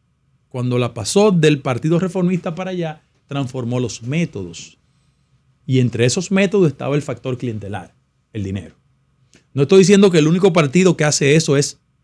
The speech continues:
el P L D o la Fuerza del Pueblo. Todos los partidos lo hacen. Pero quien generó una dimensión, eh, demoníaca fue ese partido. Yo recuerdo en el doce que Hipólito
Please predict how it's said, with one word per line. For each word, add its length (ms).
el 120
P 120
L 140
D 240
o 160
la 80
Fuerza 220
del 60
Pueblo. 240
Todos 240
los 80
partidos 380
lo 100
hacen. 300
Pero 200
quien 300
generó 440
una 220
dimensión, 680
eh, 340
demoníaca 720
fue 120
ese 160
partido. 460
Yo 160
recuerdo 420
en 80
el 120
doce 360
que 100
Hipólito 580